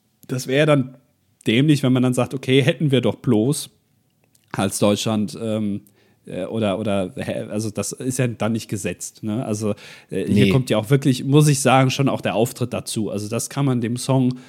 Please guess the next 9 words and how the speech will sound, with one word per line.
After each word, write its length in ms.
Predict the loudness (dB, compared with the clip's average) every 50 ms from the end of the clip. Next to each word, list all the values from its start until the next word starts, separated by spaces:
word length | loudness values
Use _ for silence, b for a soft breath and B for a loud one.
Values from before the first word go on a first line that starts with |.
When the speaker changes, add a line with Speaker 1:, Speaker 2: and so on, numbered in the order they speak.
| B B B
Speaker 1:
von 240 | B -4 -2 -2 -2
Finnland 400 | 0 0 0 0 0 -2 -2 -4
jetzt 240 | -4 -6 -6 -2 0
nicht 240 | 0 0 0 -2 -6
abschreiben, 680 | -6 -6 -6 -6 -6 -2 -2 0 0 0 -2 -4 -6 -4
dass 180 | -6 -6 -4
das 220 | -2 -4 -4 -2 -6
ein 80 | -6
sehr, 420 | 0 0 2 2 2 2 0 0